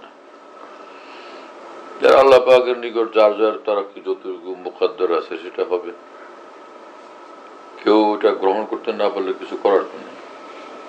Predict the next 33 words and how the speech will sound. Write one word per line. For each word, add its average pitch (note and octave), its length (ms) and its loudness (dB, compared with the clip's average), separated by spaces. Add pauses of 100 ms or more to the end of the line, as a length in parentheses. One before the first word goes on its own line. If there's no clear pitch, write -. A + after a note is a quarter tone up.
(380)
<laughs> - 400 -6 (1160)
এখন G2+ 240 10
একজন G#2+ 340 8
এমবিবিএস G#2 640 2
পাস F2+ 200 6
করছে, - 320 -6 (240)
আর F#2 420 6 (600)
এর G2+ 240 6
থেকে A2 180 6
বেশি G2 280 0
সে F#2+ 160 -2
করতে F#2 560 -2
পারে D#2+ 200 2
না, - 140 -12 (1200)
তো F#2+ 220 2
জোর A2+ 280 6
করে A#2+ 220 6
ধরে B2 280 4
তো A#2+ 100 -2
তার A2+ 220 8
আর A2+ 100 10
কেউ G#2+ 200 -4
উঠাই F#2 320 2
দিতে E2+ 200 -6
পারবে C#2 320 -4
না। B1+ 60 -18 (580)
এর F2+ 200 0
করতে G#2 400 -4
হবে G#2+ 200 6
তো, D2 100 -14
যেগুলো E2+ 340 -8
ইন্টার্নি E2+ 540 -6
আছে, D#2 400 -6